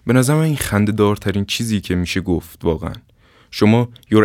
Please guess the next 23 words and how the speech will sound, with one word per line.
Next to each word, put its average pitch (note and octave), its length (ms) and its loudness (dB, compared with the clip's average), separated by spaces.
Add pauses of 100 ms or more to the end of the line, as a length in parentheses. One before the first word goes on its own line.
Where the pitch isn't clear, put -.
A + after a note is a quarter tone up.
activity G2 440 -6
اینستاگرام G#2 600 -2
خودتون G2+ 420 -4
رو E2+ 80 -2
نگاه E2 360 -4
کنین E2 320 -6 (360)
یا F#2 220 0 (840)
تایم C3 340 2
بگیرین C3 280 2
ببینین C3+ 180 4
چقدر D3 360 0
تو - 120 -8 (100)
تلگرام E2 600 0 (1120)
مطالب B2+ 380 0
زرد B2 480 0
می‌شنوید E2+ 520 -2 (1500)
و G#2+ 300 2 (380)
به B2+ 120 0
هذیانگویی‌های A#2 1300 0
بعضیا، A2 640 -2 (720)
اه، F2+ 120 -6
توجه A#2 500 0
می‌کنین. G2 420 -6